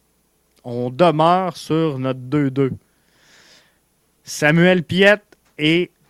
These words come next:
un récupérateur hors pair, un élément défensif important pour cette formation-là.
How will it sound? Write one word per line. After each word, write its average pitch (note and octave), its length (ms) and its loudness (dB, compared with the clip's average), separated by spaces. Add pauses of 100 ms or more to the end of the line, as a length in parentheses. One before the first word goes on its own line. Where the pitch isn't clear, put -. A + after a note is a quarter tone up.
un C3+ 220 0
récupérateur C#3+ 1200 0
hors C#3+ 260 4
pair, C3+ 440 -2
un C#3 240 -2
élément F#3 720 2
défensif E3 1040 -4 (140)
important E3+ 800 0
pour A#2 160 -12
cette - 200 -10
formation-là. C#3 1040 -2